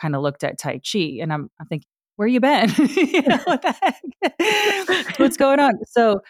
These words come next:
you know, I would say, and in cueing, and I would even do this myself, if it feels good, do it. If it doesn't feel good, don't. I think that's a really amazing sort of guideline for so many of this.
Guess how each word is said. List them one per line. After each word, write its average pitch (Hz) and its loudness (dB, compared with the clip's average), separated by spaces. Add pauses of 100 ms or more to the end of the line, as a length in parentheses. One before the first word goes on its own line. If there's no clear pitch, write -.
(260)
you 254 4
know, 247 4
I 233 2
would 269 2
say, 214 4
and 170 0
in 180 -2
cueing, 269 0
and 175 2
I 170 4
would 165 2
even 160 0
do 180 0
this 165 -2
myself, 202 0 (200)
if 160 -4
it 175 -2
feels 202 2
good, 165 2
do 156 0
it. 175 2
If 156 -2
it 147 -2
doesn't 143 -2
feel 147 -2
good, 160 -2
don't. 233 -2
I 185 -4
think 240 0
that's 180 -2
a 156 -4
really 160 0
amazing 143 -2
sort 156 -2
of 143 0
guideline 143 -2
for 143 -6
so 202 0
many 160 2
of 127 -4
this. - -6